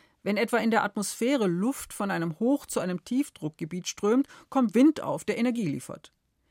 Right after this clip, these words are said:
In Karen Alims Versuchen entwickelt sich ein Gradient zwischen sauer und basisch. Der Versuch zeigt, Moleküle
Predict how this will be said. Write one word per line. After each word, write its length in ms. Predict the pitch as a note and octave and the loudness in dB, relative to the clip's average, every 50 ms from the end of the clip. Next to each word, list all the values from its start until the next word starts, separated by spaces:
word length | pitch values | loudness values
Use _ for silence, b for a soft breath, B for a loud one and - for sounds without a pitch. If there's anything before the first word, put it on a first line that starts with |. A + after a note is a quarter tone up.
| _ _ _ | _ _ _
In 120 | - G#3+ | -4 -4
Karen 260 | G#3 - A3 A3 A3 G#3 | 0 0 0 2 2 2
Alims 420 | F3 E3 D#3+ F#3+ A3 C4+ - - | 2 0 2 2 2 2 0 0
Versuchen 440 | - D4+ C#4 C4 D4 D4 - D#4+ D4+ | -2 -4 -2 0 -2 -2 -2 -4 -4
entwickelt 500 | - A3 G3 - G#3 G3 - B3 A#3 - | -4 -4 -4 -4 -4 -4 -4 -6 -6 -4
sich 240 | B3 B3 - - - | -6 -8 -8 -8 -6
ein 140 | G3 F#3+ | -6 -4
Gradient 480 | - F3 D#3+ E3 E3+ E3+ D#3+ G3 A#3+ - | -2 -2 -2 -2 0 0 0 0 0 -2
zwischen 280 | - A3+ - - G3+ E3+ | -4 -6 -2 -2 -2 0
sauer 400 | D#3 E3+ E3+ E3 F3 F#3+ G3 - | 2 2 4 4 4 2 0 0
und 160 | G3 F#3+ - | -2 0 4
basisch. 600 | G#3+ G#3+ A3 G#3 D3 - - - - - - _ b b b b b b b b b b - | 4 6 6 4 2 -4 -10 -14 -16 -18 -18 _ b b b b b b b b b b -4
Der 100 | D#3+ D3+ | -4 -2
Versuch 400 | - F3 D#3+ C#3+ F3+ A#3 C4 - | -2 -4 -4 -4 -4 -6 -6 -6
zeigt, 460 | - - - D#3 E3+ A3 B3+ B3 - | -8 -4 -2 0 0 0 -2 -2 -2
Moleküle 640 | F#3 F3 F3 F3 E3+ - - - G3+ A3 A#3+ D4+ D4+ | -2 0 0 0 -2 -4 -8 -6 -4 -2 0 0 -2